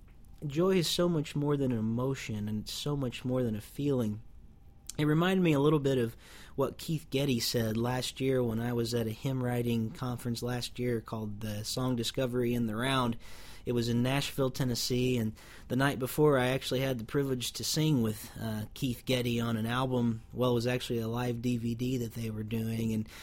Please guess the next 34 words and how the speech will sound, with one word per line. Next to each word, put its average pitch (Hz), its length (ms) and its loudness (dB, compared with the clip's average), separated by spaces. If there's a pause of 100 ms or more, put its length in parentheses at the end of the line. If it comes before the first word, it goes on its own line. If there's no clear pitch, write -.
(140)
got 131 160 0
to 139 80 2
hear 147 200 6
him 123 120 2
speak 151 380 2
the 131 100 0
next 135 320 -2
day, 131 320 2
and 123 100 0
he 147 80 -2
said 175 400 0
this, 151 360 4
he 139 60 -4
said, 135 360 0 (320)
"Some 214 260 4
of 196 100 0
today's 160 460 4
darker 143 460 0
subjects 131 720 -2
in 117 80 2
Scripture - 600 -2
are 117 60 2
not 131 300 0
mentioned 127 640 -2 (240)
much 127 320 -2
today 123 360 -2
at 107 80 -4
all. 113 380 -2 (800)
The 123 140 2
Old 160 200 6
Testament 139 580 0
is 110 200 -2
largely 120 440 0
missing 110 540 0